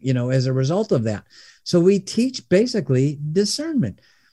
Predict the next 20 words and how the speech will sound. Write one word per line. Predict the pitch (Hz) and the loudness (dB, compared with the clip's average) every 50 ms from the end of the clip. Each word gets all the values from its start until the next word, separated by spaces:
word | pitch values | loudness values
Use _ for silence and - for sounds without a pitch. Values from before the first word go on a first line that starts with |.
| _ _ _ _ - | _ _ _ _ 0
We've | 190 196 175 | 2 2 4
done | 165 233 240 226 220 196 160 160 | 4 2 2 2 2 0 -4 -4
some | - - 196 185 | 0 2 4 6
research | 185 202 220 - - 190 156 - | 6 4 4 4 2 0 2 2
ourselves | 160 143 135 - 170 156 135 113 107 | 0 0 2 2 0 0 0 0 0
and, | 113 113 120 117 - | -2 -2 -2 -4 -4
and | 147 151 | -2 2
we've | 156 170 180 | 2 2 2
determined | 165 185 175 - 175 170 160 160 165 151 | 2 0 -2 0 0 0 0 0 0 0
that | 156 156 151 | 0 0 0
about | 147 131 143 151 175 190 190 - | -2 0 0 0 0 0 -4 -6
sixty | - - 254 254 - - 277 | -8 -8 -8 -8 -6 -8 -8
percent | - 202 - 202 185 | -8 -6 -6 -4 -2
of | 175 | -2
the | 165 143 | -4 -4
population | - 156 147 139 - 120 104 104 107 - 170 180 | -4 -6 -6 -6 -6 -6 -6 -6 -8 -8 -6 -6
are | 190 | -4
givers. | 190 330 320 277 - 82 82 - | -4 -4 -4 -4 -6 -10 -10 -6
That | - 139 156 - | -6 -4 -4 -2
means | 185 175 131 95 - | 0 0 0 -2 -4